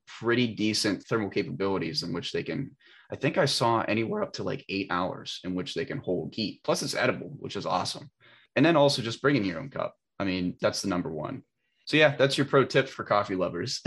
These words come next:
<laughs> What else can you think of? That way I don't steal the thunder.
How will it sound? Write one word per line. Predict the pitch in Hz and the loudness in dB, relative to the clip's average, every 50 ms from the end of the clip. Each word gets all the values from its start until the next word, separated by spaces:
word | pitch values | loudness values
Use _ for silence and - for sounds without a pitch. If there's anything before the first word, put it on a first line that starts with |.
| 135 - - - 202 | 0 0 2 2 2
<laughs> | 151 - - - - - - | 2 2 -2 -10 -18 -10 0
What | 147 190 220 | 4 6 6
else | 240 226 - - | 8 6 4 4
can | - 160 143 | 4 4 6
you | 143 175 | 6 6
think | 170 - 127 110 104 - | 4 2 0 0 2 4
of? | 104 104 101 95 | 2 2 4 4
That | 110 113 110 - | 4 4 4 4
way | 113 113 107 107 104 95 104 | 4 4 4 4 2 2 0
I | |
don't | 107 98 | 0 -2
steal | 92 - - 110 101 | -2 0 0 2 2
the | 90 | 2
thunder. | 87 - 98 92 92 87 92 - - - | 2 0 0 0 0 0 -2 -4 -8 -14